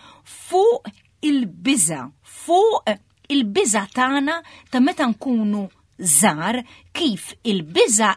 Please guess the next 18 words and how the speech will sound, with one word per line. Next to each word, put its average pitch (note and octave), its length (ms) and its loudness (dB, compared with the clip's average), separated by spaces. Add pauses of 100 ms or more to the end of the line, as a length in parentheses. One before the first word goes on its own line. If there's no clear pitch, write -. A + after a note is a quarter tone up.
hi D#4+ 380 0 (240)
forma G3+ 840 0 (340)
ta' A3 220 -4 (160)
ispirazzjoni A#3 1400 0
appuntu G3 640 -6 (320)
kreattiva. E4 960 -2 (320)
Dan A4 320 0
huwa, D4+ 240 0 (300)
eh, - 280 -16
film G4 320 0
li F#4+ 160 -6
jiena G4+ 240 -2
nirrakkomanda D4+ 800 0
għas-semmija D#4+ 600 -4
tagħna D4 340 0 (420)
illi A3+ 280 0
jħobbu G3 480 0 (440)
il-horror, A3 560 -2